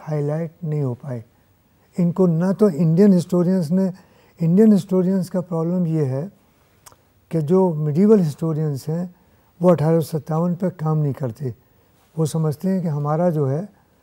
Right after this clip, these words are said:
वो औरंगज़ेब पे ख़त्म हो गया या ज़्यादा से ज़्यादा मोहम्मद शाह पे ख़त्म हो गया। अ, जो मॉडर्न हिस्टोरियंस हैं उनकी समझ फ़ारसी और उर्दू जो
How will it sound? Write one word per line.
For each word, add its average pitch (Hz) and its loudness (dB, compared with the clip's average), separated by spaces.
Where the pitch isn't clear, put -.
वो 180 4
औरंगज़ेब 156 0
पे 165 -4
ख़त्म 160 -6
हो 131 -2
गया 113 -6
या 185 0
ज़्यादा 156 0
से 156 -2
ज़्यादा 175 0
मोहम्मद 156 0
शाह 160 -4
पे 151 -6
ख़त्म 139 -8
हो 123 -6
गया। 110 -10
अ, 151 2
जो 175 4
मॉडर्न 175 6
हिस्टोरियंस 190 4
हैं 202 4
उनकी 185 2
समझ 185 0
फ़ारसी 170 0
और 175 6
उर्दू 185 4
जो 170 2